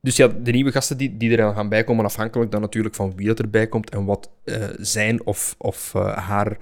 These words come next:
interessegebied is, kunnen we dan natuurlijk daarop inspelen. En dat kan iets zijn waar wij totaal geen benul van hebben, maar waar, waar wel eigenlijk een leuke conversatie kan ontstaan door een expert aan het woord te laten van zijn vakgebied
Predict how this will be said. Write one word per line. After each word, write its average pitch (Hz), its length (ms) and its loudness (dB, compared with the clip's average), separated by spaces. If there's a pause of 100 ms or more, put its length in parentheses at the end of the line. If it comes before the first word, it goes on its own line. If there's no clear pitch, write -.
(520)
interessegebied 104 800 0 (220)
is, - 340 2 (260)
kunnen 113 200 2
we 107 60 4
dan 101 100 0
natuurlijk 104 280 -6
daarop 98 300 0
inspelen. 117 440 -2
En 101 80 -2
dat 104 80 -4
kan 101 140 -4
iets 101 160 -6
zijn 107 180 2
waar 98 140 -2
wij 101 140 -2
totaal - 540 -2
geen 120 180 2
benul 107 260 0
van 139 140 0
hebben, 147 240 0 (320)
maar 104 240 2
waar, 101 180 2
waar 98 180 -4
wel 110 220 4
eigenlijk 110 400 2
een 101 160 -4
leuke 107 220 2
conversatie 110 600 0
kan 110 140 0
ontstaan 107 440 0
door 98 180 -2
een 95 120 -8
expert - 440 0
aan 110 100 4
het 113 100 0
woord 107 200 0
te 107 80 -2
laten 104 400 0
van 98 320 -6 (220)
zijn 98 340 -2
vakgebied 113 460 -4